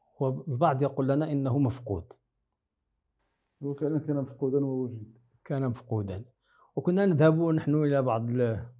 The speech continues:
Speaker 1: بعض ال-، أصحاب الخردوات الذين يبيعون
Speaker 2: كتب القديمة.
Speaker 1: كتب القديمة أو أشياء أخرى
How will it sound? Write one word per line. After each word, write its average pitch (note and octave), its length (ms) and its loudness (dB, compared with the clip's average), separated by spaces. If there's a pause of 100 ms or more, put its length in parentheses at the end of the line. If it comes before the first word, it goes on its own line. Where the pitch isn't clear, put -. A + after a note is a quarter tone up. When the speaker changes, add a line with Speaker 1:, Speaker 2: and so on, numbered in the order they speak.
(800)
Speaker 1:
بعض A2+ 220 -4
ال-، G#2+ 520 -2
أصحاب A2+ 340 -4
الخردوات B2 840 0
الذين A#2 360 -2
يبيعون G#2+ 480 -2 (840)
Speaker 2:
كتب A#2+ 200 -12
القديمة. A#2+ 440 -4
Speaker 1:
كتب C3 140 0
القديمة G#2+ 580 -2
أو F2+ 440 -8
أشياء F2+ 360 -14
أخرى G#3+ 320 -6